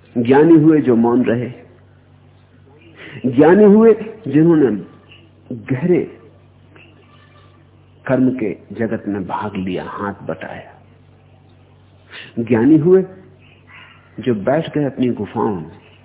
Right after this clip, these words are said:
और संसार को बिल्कुल भूल ही गए। दोनों ही ठीक है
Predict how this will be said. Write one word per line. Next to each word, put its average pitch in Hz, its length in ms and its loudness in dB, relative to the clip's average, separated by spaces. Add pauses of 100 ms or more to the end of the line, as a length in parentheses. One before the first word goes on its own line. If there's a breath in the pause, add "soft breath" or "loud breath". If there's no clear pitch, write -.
(640)
और 127 160 -6
संसार 135 460 -8
को 143 140 -8
बिल्कुल 139 300 -6
भूल 117 300 -4
ही 165 140 -6
गए। - 360 -20 (3250 loud breath)
दोनों 143 380 2
ही 170 100 4
ठीक 175 320 -4
है - 260 -20